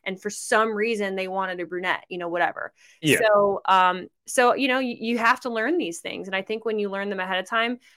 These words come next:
Speaker 1: I love how you said it'll translate into your relationships. Um, it translates into your leadership, it tra-,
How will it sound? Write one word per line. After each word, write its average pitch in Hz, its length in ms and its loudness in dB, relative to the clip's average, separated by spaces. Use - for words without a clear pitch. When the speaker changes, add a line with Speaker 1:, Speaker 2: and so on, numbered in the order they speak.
Speaker 1:
I - 60 -2
love 202 260 4
how 214 120 0
you 202 120 -2
said 196 240 0
it'll 190 160 -4
translate 202 500 -4
into 180 280 -10
your 170 80 -8
relationships. 214 880 -4
Um, 185 500 0
it 196 120 -4
translates 214 500 -2
into 180 220 -8
your 160 120 -6
leadership, 226 480 -2
it - 120 -4
tra-, - 180 -8